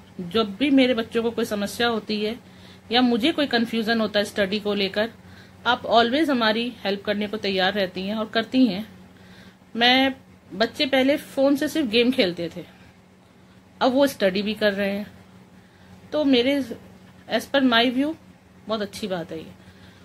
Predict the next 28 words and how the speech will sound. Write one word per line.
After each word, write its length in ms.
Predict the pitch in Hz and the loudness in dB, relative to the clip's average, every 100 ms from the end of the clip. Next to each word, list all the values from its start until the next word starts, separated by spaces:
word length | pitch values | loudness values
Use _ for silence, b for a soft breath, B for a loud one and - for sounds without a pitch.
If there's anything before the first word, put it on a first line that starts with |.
| B - | B -6
और 100 | 185 | 0
आप 240 | 196 208 233 | 2 2 0
लोग 120 | 233 | -4
इसमें 380 | 220 233 226 185 | -4 -6 -6 -4
बहुत, 460 | 190 214 226 - | 0 -2 -2 -4
अ, 320 | 214 208 202 196 | 0 0 0 -2
मद-, 380 | 196 180 - 185 | -6 -8 -14 -8
मेहनत 360 | 185 190 240 | -4 -4 -4
कर 160 | - 196 | -2 -2
रही 180 | 196 196 | -2 -4
हैं 80 | |
और 100 | 190 | -4
हमारी 300 | 202 180 180 | -4 -4 -4
मदद 280 | 190 180 208 | -4 -4 -4
भी 100 | 196 | -6
कर 200 | 220 190 | -6 -4
रही 140 | 180 180 | -4 -6
हैं, 80 | |
हमारे 200 | 185 180 | -6 -6
बच्चों 280 | 180 175 202 | -6 -6 -6
को 60 | 196 | -8
study 300 | 196 180 208 | -6 -6 -4
करा 280 | 214 196 180 | -4 -4 -4
रही 140 | 180 | -4
हैं 80 | 180 | -4
by 140 | 180 | -2
online, 420 | 185 180 185 196 214 B B B B B B - - | -2 -4 -4 -6 -8 B B B B B B -20 -8
and 320 | 175 196 190 | -4 -2 -4